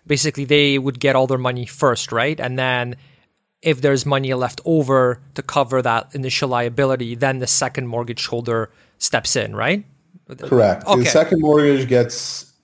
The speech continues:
Speaker 2: the second mortgage holder would get anything remaining after the first is completely paid
Speaker 1: Gotcha.
Speaker 2: off.
Speaker 1: Which is why the rate is, they charge more, because they're taking on increased risk,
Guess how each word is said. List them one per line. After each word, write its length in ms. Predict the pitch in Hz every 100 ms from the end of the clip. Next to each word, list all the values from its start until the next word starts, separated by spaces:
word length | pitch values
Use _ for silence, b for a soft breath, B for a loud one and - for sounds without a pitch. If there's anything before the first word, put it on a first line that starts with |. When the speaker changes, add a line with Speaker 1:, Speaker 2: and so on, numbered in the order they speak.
| -
Speaker 2:
the 140 | 120
second 460 | 113 151 151 175 156
mortgage 380 | 135 135 135 113
holder 460 | 131 131 123 110
would 240 | 107 107 107
get 140 | 110
anything 380 | 120 127 131 123
remaining 460 | 113 110 113 110 104
after 260 | 101 101
the 80 | 104
first 340 | 98 - 110 -
is 120 | 110
completely 380 | - 101 101 98
paid 80 | 95
Speaker 1:
Gotcha. 360 | 135 123 104
Speaker 2:
off. 100 | -
Speaker 1:
Which 160 | 156 151
is 100 | 147
why 180 | 147 143
the 300 | 139 127 127
rate 280 | 147 139 135
is, 140 | 127
they 240 | - 147 135
charge 300 | - 135 117
more, 340 | 156 185 143
because 320 | 127 131 139
they're 80 | 127
taking 340 | 127 131 127 127
on 160 | 117
increased 480 | 127 123 - 113 -
risk, 400 | 120 113 - -